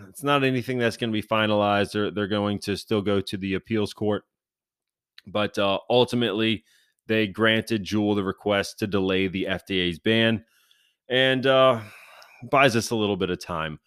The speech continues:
I don't know that this one is foolproof. Um, it still could be a problem. A lot of people are crediting Juul for, you know, getting them to stop smoking cigarettes.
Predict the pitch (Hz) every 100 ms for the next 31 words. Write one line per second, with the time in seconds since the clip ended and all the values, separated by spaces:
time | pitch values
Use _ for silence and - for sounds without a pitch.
0 | _ _ _ - 110 110 135 123 123 117
1 | 117 - 117 - 117 117 107 110 110 101
2 | - 147 160 - 151 151 - - _ _
3 | _ _ _ _ _ 95 107 107 107 107
4 | 117 117 _ - - 131 131 120 123 113
5 | 123 120 120 113 110 117 120 127 120 113
6 | 110 - 117 110 110 110 101 92 107 110
7 | 104 107 101 95 95 98 92 107 101 98
8 | 95 87 123 - 104 101 - - 104 92
9 | 92 85 - 156 147 143 139 -